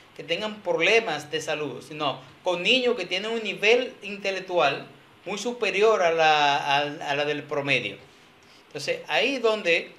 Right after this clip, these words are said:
yo, eh, sigo insistiendo y soy de lo que digo, pues vamos a apoyar, vamos a, a mejorar el sistema educativo,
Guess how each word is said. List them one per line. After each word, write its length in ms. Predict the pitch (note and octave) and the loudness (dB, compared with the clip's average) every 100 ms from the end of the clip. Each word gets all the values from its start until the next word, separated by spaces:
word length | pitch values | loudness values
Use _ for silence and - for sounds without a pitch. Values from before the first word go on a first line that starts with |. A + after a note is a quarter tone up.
| - - _ D3+ C#3+ | -20 -20 _ -18 -4
yo, 500 | F3 G#3 G#3+ G#3+ F3 | 0 4 4 2 0
eh, 120 | D#3 | -2
sigo 560 | D#3 - - G3 G#3 F#3 | -2 -6 -4 -4 -4 -8
insistiendo 840 | F3 F3+ F3+ G#3 D#3+ D3+ G#3 - - _ _ _ - | -12 -14 -6 -2 0 -2 -8 -10 -20 _ _ _ -10
y 220 | C#3 D3 | -6 -6
soy 260 | C#3 E3 F3 | -2 0 2
de 160 | F#3 | 0
lo 240 | F#3 F#3 F3 | 0 -2 -4
que 120 | F3+ | -6
digo, 440 | F3+ D#3 C#3+ E3+ - - _ _ _ _ _ | -4 -2 -4 -6 -10 -20 _ _ _ _ _
pues 380 | E3 D#3+ - - - - - | 0 0 -2 -12 -20 -20 -18
vamos 600 | D3 E3+ E3 E3 F3+ - - | 2 4 4 0 -6 -10 -2
a 100 | D3 | -2
apoyar, 680 | D3+ E3+ D#3+ D3 C#3+ C#3+ - - - - - | -2 -4 -2 0 0 -2 -10 -20 -20 -20 -4
vamos 560 | C#3 C3+ C#3 C#3+ D3 - | 0 0 0 -6 -8 -8
a, 520 | C#3+ C3+ C3+ B2+ B2+ - - - _ - - | -2 2 2 0 -2 -10 -20 -20 _ -14 -8
a 120 | D3 | -4
mejorar 600 | E3 D#3+ D3+ D#3 F3 D#3+ | -4 -2 0 2 2 2
el 80 | C#3 | -4
sistema 440 | C#3+ C3+ D3 D3 | -10 -10 -8 -6
educativo, 480 | D3 D3+ C#3 C#3 | -6 -6 -6 -6